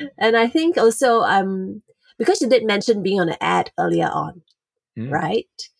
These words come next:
Speaker 1: Uh, so there's something called loading.
Speaker 2: Yes. Okay, okay. Let, let's, let's go to, go to basics. You create, let's say you shoot an ad. So there's an intellectual property, right? You've created a product.
Speaker 1: Yeah.
Speaker 2: Okay, the ad is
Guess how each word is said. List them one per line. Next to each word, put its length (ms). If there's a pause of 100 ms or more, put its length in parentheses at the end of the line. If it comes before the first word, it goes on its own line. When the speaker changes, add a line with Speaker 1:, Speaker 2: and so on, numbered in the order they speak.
(320)
Speaker 1:
Uh, 240
so 320
there's 200
something 280
called 260
loading. 720 (160)
Speaker 2:
Yes. 360 (200)
Okay, 160
okay. 260 (160)
Let, 160
let's, 180
let's 140
go 140
to, 60 (200)
go 80
to 80
basics. 400 (240)
You 140
create, 480
let's 120
say 80
you 60
shoot 220
an 100
ad. 300 (280)
So 240
there's 220
an 100
intellectual 540
property, 480
right? 180
You've 180
created 400 (220)
a 120
product. 560 (440)
Speaker 1:
Yeah. 120
Speaker 2:
Okay, 160
the 160
ad 260 (100)
is 320